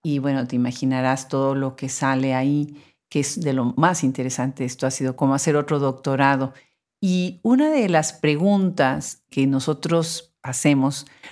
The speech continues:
no por el hecho de caer en las mismas preguntas que se hacen tal vez en entrevistas más informales, sino por tener esta manera de poder comparar de una a otra,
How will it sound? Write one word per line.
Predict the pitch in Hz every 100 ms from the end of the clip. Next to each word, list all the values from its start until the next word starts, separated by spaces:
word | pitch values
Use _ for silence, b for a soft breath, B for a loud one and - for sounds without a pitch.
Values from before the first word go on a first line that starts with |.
| B
no | 196 208
por | 269
el | 233
hecho | 196 190
de | 190
caer | 185 160 170
en | 175
las | 151 139
mismas | 160 160 156 -
preguntas | - 135 143 160 151 - 139 143
que | -
se | 127 123
hacen | 123 135
tal | 131
vez | 131 127 -
en | 139
entrevistas | 139 131 135 135 139
más | 131 127
informales, | 143 139 143 151 143 131 - - _ _ _ -
sino | - 151 151 143
por | 147
tener | 156 156 165 185 175
esta | - 165 165 - 175 165 165 B B B
manera | 156 151 160 175
de | 170
poder | 160 135 139 147 147 147
comparar | - 143 135 135 139 151
de | 151
una | 143 151 151
a |
otra, | 147 143 143 135 143